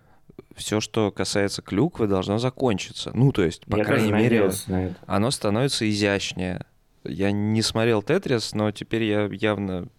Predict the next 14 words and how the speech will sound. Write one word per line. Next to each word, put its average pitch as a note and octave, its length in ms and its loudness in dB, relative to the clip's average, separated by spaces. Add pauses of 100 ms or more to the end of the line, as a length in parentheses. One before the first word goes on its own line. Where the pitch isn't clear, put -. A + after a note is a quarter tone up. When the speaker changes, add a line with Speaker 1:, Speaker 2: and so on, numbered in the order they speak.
Speaker 1:
не G#2 260 2
посмотрю, A#2+ 720 -2 (340)
<laughs> - 1040 -8
потому G2 280 -6
что, - 220 -10
ну, G2 140 -2
его F#2+ 160 0
Speaker 2:
Да, G#2 80 2
не G2+ 60 0
Speaker 1:
нахер. G2 160 4
Speaker 2:
надо, G2+ 320 0
не F#2+ 160 -4
надо F#2+ 280 -4
вообще. F2+ 380 -10